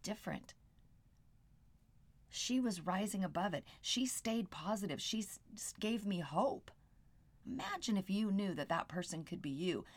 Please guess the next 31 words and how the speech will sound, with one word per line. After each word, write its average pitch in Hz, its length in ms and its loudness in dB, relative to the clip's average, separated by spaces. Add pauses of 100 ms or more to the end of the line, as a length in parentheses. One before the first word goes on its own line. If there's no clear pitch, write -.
(140)
not 247 260 6
to 226 100 4
mention 202 460 6 (220)
how 233 180 12
amazing 247 380 10
it 277 100 10
would 220 120 10
be 262 180 8
for - 160 4
you 240 180 8
to 247 80 6
live 277 280 8
that 208 200 6
way. 135 300 2 (1500)
So 226 320 8
the 214 120 0
reason 311 260 0
I 269 100 6
tell 220 220 0
you 220 80 2
that 185 100 2
it's - 200 -4
tough 214 280 -4
is 170 120 -2
because, 180 260 -4
listen, 180 460 0
I'm 294 240 0
in 277 120 6
this 214 200 4
business, 160 580 -2 (100)
okay? 185 360 4